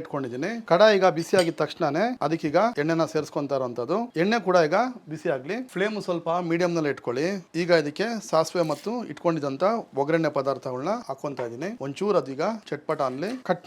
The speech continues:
ಮಾಡಿ ಇಟ್ಕೊಂಡಿದ್ದಂತ ಈರುಳ್ಳಿನ ಕೂಡ ಈಗ ಸೇರ್ಸ್ಕೊಂಬೋಣ. ಸೇರ್ಸ್ಕೊಂಡಾದ್ಮೇಲೆ ಈರುಳ್ಳಿ ಪೂರ್ತಿಯಾಗಿ ಪಿಂಕಿಶ್ ಆಗ್ಲಿ. ಫ್ಲೇಮು ಮೀಡಿಯಂ ನಲ್ಲೇ ಇರ್ಲಿ.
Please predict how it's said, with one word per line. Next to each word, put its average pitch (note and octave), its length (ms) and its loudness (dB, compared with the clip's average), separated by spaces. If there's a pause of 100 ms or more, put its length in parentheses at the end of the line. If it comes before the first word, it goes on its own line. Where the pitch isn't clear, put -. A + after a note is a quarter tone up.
ಮಾಡಿ G3+ 200 6
ಇಟ್ಕೊಂಡಿದ್ದಂತ E3+ 500 0 (140)
ಈರುಳ್ಳಿನ E3+ 380 0
ಕೂಡ D#3 100 2 (300)
ಈಗ C#3+ 80 -2 (120)
ಸೇರ್ಸ್ಕೊಂಬೋಣ. C3+ 500 -4 (420)
ಸೇರ್ಸ್ಕೊಂಡಾದ್ಮೇಲೆ F#3 800 2 (280)
ಈರುಳ್ಳಿ F#3+ 360 2
ಪೂರ್ತಿಯಾಗಿ F3 480 0 (120)
ಪಿಂಕಿಶ್ F3 440 -4
ಆಗ್ಲಿ. D#3+ 240 -4 (200)
ಫ್ಲೇಮು F#3 340 2 (140)
ಮೀಡಿಯಂ F3 300 2
ನಲ್ಲೇ D#3 240 2
ಇರ್ಲಿ. C#3+ 180 -4